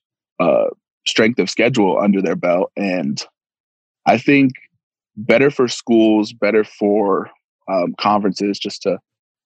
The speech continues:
push it back. Um, playing in the fall with all this going on is, I mean, playing in front of no fans, or even, like, I've seen people saying they're playing in front of, like, twenty percent capacity of your stadium.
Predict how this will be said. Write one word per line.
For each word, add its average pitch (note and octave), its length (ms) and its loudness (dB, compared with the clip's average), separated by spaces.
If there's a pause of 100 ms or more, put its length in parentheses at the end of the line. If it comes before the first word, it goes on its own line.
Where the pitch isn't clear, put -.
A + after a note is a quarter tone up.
push A2 200 4
it - 120 0
back. E2+ 340 0 (300)
Um, D2 340 -8 (140)
playing A2+ 220 4
in A2 100 4
the G2+ 60 2
fall G2 540 2 (600)
with - 160 0
all G2+ 180 4
this G2 160 0
going G2 300 0
on F2+ 280 -2
is, D#2 300 -4
I F#2+ 40 -2
mean, F2 280 -4 (1300)
playing E3 240 4
in D3+ 80 2
front C#3 180 2
of A2+ 120 2
no G#2 220 4
fans, G#2+ 380 0
or G2+ 80 4
even, G#2+ 300 4
like, F2+ 280 0 (440)
I've G#2 160 2
seen G#2+ 320 4
people A2 260 2
saying G2+ 260 0
they're F#2 120 0
playing F#2 300 -2
in E2+ 60 -8
front F#2 200 -2
of, G2 60 -8
like, F2+ 200 -6
twenty G#2 300 2 (100)
percent G2 400 -2
capacity F#2 500 0
of G2 80 -2
your F#2+ 120 -2
stadium. G#2 560 -2